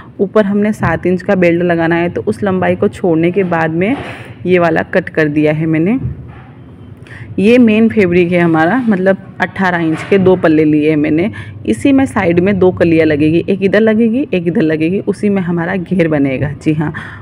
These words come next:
और ये पल्ला किस हिसाब से लेना है आपको, जितनी आप मोहरी पहनते हो उस हिसाब से आप ये पल्ला ले सकते हो, जितनी हमें मोहरी चाहिए। मैं आठ inch मोहरी पहनती हूँ, तो इसीलिए सोलह इंच ले लेती हूँ पल्ला, कभी अठारह inch ले लेती हूँ।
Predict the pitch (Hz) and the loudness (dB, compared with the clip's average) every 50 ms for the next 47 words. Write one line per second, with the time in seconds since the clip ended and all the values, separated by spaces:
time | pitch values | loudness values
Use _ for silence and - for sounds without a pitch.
0 | - - - 196 208 208 220 - 208 202 208 220 226 214 226 247 226 - 233 - | -14 -4 -2 0 2 2 2 2 2 2 2 2 0 0 0 0 0 0 0 0
1 | 240 226 220 - 226 214 202 196 202 202 208 202 196 190 - - 220 220 180 196 | 0 -2 0 0 0 0 2 2 2 0 0 0 0 -2 0 2 2 2 4 2
2 | 185 - 202 220 226 226 214 220 220 208 180 170 170 175 175 190 220 214 220 196 | 2 2 2 2 2 2 0 0 0 0 0 0 2 2 2 2 2 0 0 -2
3 | 185 180 175 196 208 208 - 202 202 - 196 185 - 180 175 170 - - - 180 | -2 -2 0 0 -2 0 -2 -2 -4 -2 -4 -4 -2 -4 -6 -6 -4 -4 -2 -2
4 | 175 175 196 220 226 - 190 180 175 175 214 240 233 196 170 156 156 - - 156 | 0 0 0 -2 -2 -2 -2 0 0 0 0 0 -2 -2 0 0 -2 -2 -4 -8
5 | - - - 165 160 156 151 151 - - - - - - - - - - 170 180 | -8 -6 -4 -2 -2 -2 -2 -4 -10 -12 -12 -10 -12 -12 -12 -12 -10 -4 -4 -4
6 | 180 196 196 190 185 180 180 175 170 160 165 165 180 - 175 170 170 170 175 180 | -2 0 0 0 2 2 2 2 0 0 0 -2 -2 0 0 0 0 0 -2 -2
7 | - - - - - 202 208 202 190 202 214 208 214 208 202 202 196 190 170 185 | -6 -10 -12 -10 -6 -4 0 2 2 2 2 2 2 0 0 0 -2 -2 0 0
8 | 190 196 208 175 175 175 165 175 175 170 175 208 240 226 - - - - - 185 | 0 0 0 2 0 0 2 2 2 4 4 2 0 -4 -6 -14 -20 -8 -4 -2
9 | 180 180 170 170 - - 185 180 175 180 185 - - 190 180 170 170 180 175 180 | 0 2 0 0 0 -2 -2 0 0 0 0 -2 -4 -4 -2 0 0 0 2 2
10 | 180 180 - 180 170 160 160 160 160 180 180 180 - 170 160 160 165 165 - - | 0 0 0 0 0 2 0 0 0 0 -2 0 0 0 0 0 0 0 -2 -2
11 | - 165 170 170 - - - - 165 160 160 160 165 - 160 151 151 143 147 143 | -4 -2 0 -2 -2 -2 -4 -6 -6 -2 -2 -2 -2 0 -2 -2 0 0 -2 -2
12 | 139 - 160 180 233 269 - - | -2 -2 -2 -2 -2 -4 -6 -12